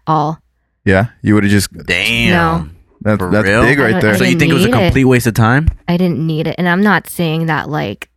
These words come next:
Speaker 1: I think school's dumb and, but no, like, I, you know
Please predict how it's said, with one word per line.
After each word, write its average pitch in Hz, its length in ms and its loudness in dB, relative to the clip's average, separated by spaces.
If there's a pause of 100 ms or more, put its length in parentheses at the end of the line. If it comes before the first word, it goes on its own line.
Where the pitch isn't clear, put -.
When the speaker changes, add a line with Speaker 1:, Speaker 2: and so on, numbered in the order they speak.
(160)
Speaker 1:
I 160 80 -6
think 156 220 -6
school's 147 440 -8
dumb 151 560 -4
and, 117 400 -10 (200)
but - 420 -10
no, 165 480 -2
like, 123 380 -10
I, 151 500 -6 (720)
you 165 140 -2
know 95 260 -6